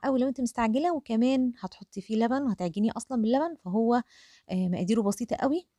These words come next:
يلا نسمي بسم الله ونقول على طول على المقادير. أنا هجيب بولة وهحط فيها دلوقتي كوباية لبن دافية. طبعًا الكوباية اللي انت هتعايري بيها ال-، الحليب دي هتعايري بيها كمان الدقيق.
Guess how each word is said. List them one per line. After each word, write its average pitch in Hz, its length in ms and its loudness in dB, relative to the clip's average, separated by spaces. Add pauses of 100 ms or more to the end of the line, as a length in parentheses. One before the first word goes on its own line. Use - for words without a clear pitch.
(140)
يلا 180 140 -4
نسمي 214 260 0
بسم 233 220 -4
الله 247 280 0
ونقول 214 320 0
على 180 180 -4
طول 214 340 -2
على 185 160 0
المقادير. 180 540 -6 (1300)
أنا 240 200 4
هجيب 202 240 0
بولة 247 360 2
وهحط 196 340 -2
فيها 220 220 -2
دلوقتي 202 400 -4
كوباية 220 560 -2
لبن 214 280 2
دافية. 165 300 -6 (640)
طبعًا 202 260 0
الكوباية 190 380 0
اللي 180 100 -2
انت 190 160 -4
هتعايري 196 400 2
بيها 208 420 2
ال-، 175 280 -8
الحليب 208 480 -2
دي 311 180 -4 (280)
هتعايري 202 420 0
بيها 240 180 2
كمان 233 500 0
الدقيق. 185 340 -6